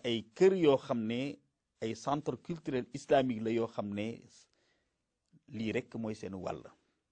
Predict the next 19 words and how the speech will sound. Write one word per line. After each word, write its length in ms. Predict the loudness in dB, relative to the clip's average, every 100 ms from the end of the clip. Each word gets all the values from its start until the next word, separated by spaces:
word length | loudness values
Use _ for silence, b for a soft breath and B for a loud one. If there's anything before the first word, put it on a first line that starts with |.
| _ _ _ _ _ _ _ _ _ _ -2
Kon 120 | 2
nag 160 | 2 2
mu 140 | 2 2
des 180 | 0 2
nag, 160 | 0 0 -8 _ _ _ _ _ _ _ _ _ _ _ -6
eh, 440 | 0 2 2 0 -4 _ _
fa 120 | -12 -6
tabarakallahu, 720 | 0 0 0 -2 -2 -2 -2
taalibe 360 | 0 0 0 -4
yi 160 | -2 -2
itam 240 | -2 -2
nag 120 | -4 -8 _ _ _ _ _ _ _ _ _ _ _
ñu 140 | -8 -6
fexe 260 | -4 -4
ba 140 | -2 -2
loolu 540 | -2 -4 -4 -4 -6 -6
ñu 140 | -8 -6
jariñoo 340 | -6 -6 -12
ko. 80 | -16